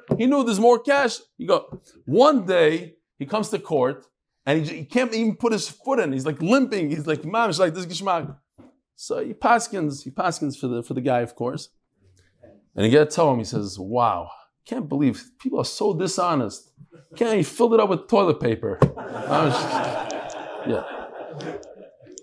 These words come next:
Zog the Gemara. No, so he takes, he takes a little bit from him. Karna takes a little bit from him and a little bit from him, and he does a din. Is that okay? Vechi Ovid Achi, how can you do something like this? Voksiv, V'shoicha Lo Yisikach.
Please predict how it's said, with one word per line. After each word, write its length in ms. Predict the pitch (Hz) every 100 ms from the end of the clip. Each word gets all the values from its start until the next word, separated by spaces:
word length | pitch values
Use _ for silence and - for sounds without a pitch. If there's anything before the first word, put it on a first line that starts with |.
| _ _ _ -
Zog 220 | 185 247
the 80 | 208
Gemara. 480 | 190 180 135 113 131 - - _ _ - - -
No, 200 | 311 330
so 140 | - 247
he 160 | 285
takes, 260 | 294 311 -
he 80 | 262
takes 260 | 294 269
a 40 | 247
little 180 | 254 247
bit 120 | 233
from 160 | 208
him. 400 | 214 359 381 330 - _ _
Karna 280 | - 294 214
takes 240 | 151 240 208
a 40 |
little 180 | 240 233
bit 160 | 220
from 260 | 226 180 170
him 320 | 220 320 302
and 120 | 226
a 20 | 214
little 200 | 240 202
bit 140 | 175
from 160 | 170 175
him, 240 | 320 277
and 100 | 190
he 60 | 170
does 220 | 220 190
a 60 |
din. 280 | 160 143 143 90 - -
Is 80 | 110
that 140 | 180
okay? 460 | 190 - 220 269 220 _ _ _ _ _ _ _ _ _ _ _ _ - - - - - - - - _ -
Vechi 260 | 107 202 196
Ovid 240 | 180 185
Achi, 280 | 190 247 233
how 120 | 165
can 140 | 202 226
you 80 |
do 40 | 262
something 280 | 254 208 143
like 140 | 120
this? 220 | 90 -
Voksiv, 680 | 135 143 - 185 233 233 196
V'shoicha 360 | 156 - 196
Lo 140 | 190 156
Yisikach. 640 | - 247 269 277 147 -